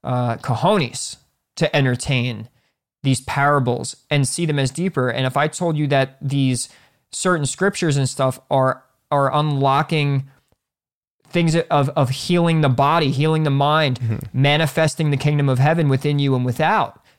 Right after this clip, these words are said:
Speaker 1: you
Speaker 2: Mm-hmm.
Speaker 1: know, and having a better life and having more health and all of that, everything that the churches tell you,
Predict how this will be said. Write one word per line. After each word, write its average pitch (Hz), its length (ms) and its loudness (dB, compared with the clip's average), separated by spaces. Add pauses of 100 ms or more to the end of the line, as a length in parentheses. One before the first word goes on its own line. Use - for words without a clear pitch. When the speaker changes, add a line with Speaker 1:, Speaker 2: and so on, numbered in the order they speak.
(140)
Speaker 1:
you 113 60 -4
Speaker 2:
Mm-hmm. 135 80 2
Speaker 1:
know, 139 220 4
and 139 80 2
having 156 400 0
a 135 40 2
better 135 320 2
life 131 360 0
and 120 100 -6
having 135 360 -2
more 127 200 0
health 156 300 0
and 135 80 -2
all 127 140 2
of 123 60 -2
that, 127 200 0
everything 208 380 0
that 175 280 0
the 139 80 -2
churches 233 500 -2
tell 135 280 0
you, 127 260 2